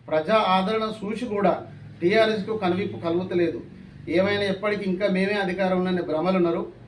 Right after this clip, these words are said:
వాళ్ళ భ్రమలు మర్చిపోయి వాళ్ళకు వాళ్ళ, వాళ్ళ, వాళ్ళు చూసుకుంటే సరిపోతుంది. ప్రతి దాంట్లో జోక్యం చేసుకొని మే-, మేడం గారి మీద బురద చల్లడం,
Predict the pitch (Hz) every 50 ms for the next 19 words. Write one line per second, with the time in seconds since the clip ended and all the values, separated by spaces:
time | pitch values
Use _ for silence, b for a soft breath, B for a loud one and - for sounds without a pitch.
0 | - - 127 143 147 147 139 135 147 147 165 185 196 196 170 160 156 156 156 190
1 | 190 180 190 165 160 170 202 - - - - - - - - - - - - -
2 | - 143 156 170 170 165 170 175 170 170 160 156 151 156 165 170 175 175 170 170
3 | 165 165 165 160 156 170 185 - - 185 170 - 175 170 - 170 185 180 - 170
4 | 156 160 185 196 - - - - - - 156 160 160 202 202 190 190 190 185 190
5 | 180 170 180 175 185 185 175 175 180 170 - 180 170 175 175 165 165 160 160 160
6 | 156 156 165 170 175 175 170 170 165 170 170 170 165 156 156 156 160 175 170 170
7 | 165 165 165 160 156 156 165